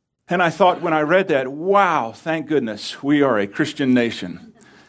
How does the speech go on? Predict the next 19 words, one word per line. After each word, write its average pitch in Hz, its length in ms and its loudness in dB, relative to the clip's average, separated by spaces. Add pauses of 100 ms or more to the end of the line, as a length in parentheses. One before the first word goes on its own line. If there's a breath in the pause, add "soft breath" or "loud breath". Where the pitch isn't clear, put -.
(360 loud breath)
Ninety-two 151 1080 2
percent 143 680 -4 (320 soft breath)
of 135 160 0
Americans 143 580 0
believe 147 380 0
in 151 160 -2
God. 131 260 4
So - 160 -6
relax, 165 500 0
everybody. 156 600 2
Everything 170 460 -2
is 165 100 -8
gonna 147 220 -2
be 147 140 -2
fine. 113 580 -2 (1120)
We're 127 200 2
in 120 140 -2
good 120 220 0
shape. 87 420 -4